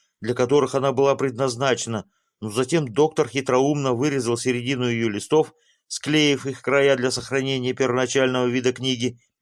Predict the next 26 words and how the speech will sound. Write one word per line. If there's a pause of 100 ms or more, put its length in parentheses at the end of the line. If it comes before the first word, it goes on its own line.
(160)
и
оставил
в
центре
её
небольшое
углубление, (280)
в
котором
лежал
синий
конверт, (340)
без
каких
бы
то
ни
было
надписей. (440)
В
нём
находились
два
сложенных
листа
бумаги,